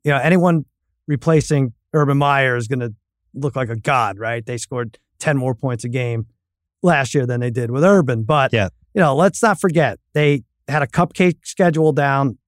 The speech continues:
Speaker 1: the stretch. They beat that Cowboys in a crazy overtime game. And then week eighteen.
Speaker 2: That was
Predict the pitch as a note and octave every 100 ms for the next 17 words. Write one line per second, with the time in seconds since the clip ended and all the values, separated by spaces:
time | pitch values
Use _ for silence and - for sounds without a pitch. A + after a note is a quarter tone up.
0 | - C3 - C3+ A#2 - C#3 C3 D3 D3
1 | C#3 _ - F3 D#3 C#3+ B2 A#2 - E3
2 | D#3+ C#3+ C#3 C3 A#2+ A#2+ A2 G#2+ G2 G2+
3 | G#2 _ _ _ - D3 F#3 A#3 G#3 E3
4 | A3 A#3 A3 A3+ A#3 G#3